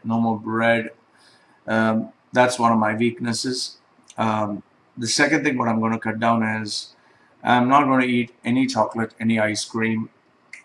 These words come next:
uh, which I love. I really like chocolates and ice creams. Um, the other thing which I'm gonna s-,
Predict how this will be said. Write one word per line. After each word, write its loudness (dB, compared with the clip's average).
uh, -6
which -4
I 0
love. 0
I -4
really -4
like -2
chocolates -8
and -8
ice -10
creams. -10
Um, 2
the 4
other 8
thing 0
which -2
I'm 2
gonna -2
s-, -12